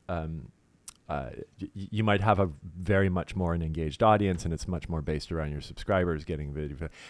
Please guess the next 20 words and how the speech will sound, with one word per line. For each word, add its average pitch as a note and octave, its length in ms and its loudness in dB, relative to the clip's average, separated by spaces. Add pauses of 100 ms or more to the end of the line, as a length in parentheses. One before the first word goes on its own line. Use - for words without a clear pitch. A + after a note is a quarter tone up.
And F2+ 180 0
now A#2 220 6
it's G2 100 2
just - 180 -6
kind G2 160 2
of D#2+ 80 -2
like E2 160 -4
your F#2 160 0
videos E2 460 -2
go E2 240 -2
into D#2 400 -4
the D2+ 100 -2
wild. D2 500 -2
Does F2+ 200 -4
that A2 280 2
change G#2 340 0
the G#2+ 100 2
way F#2 180 2
that F2 260 -4
you E2 460 -4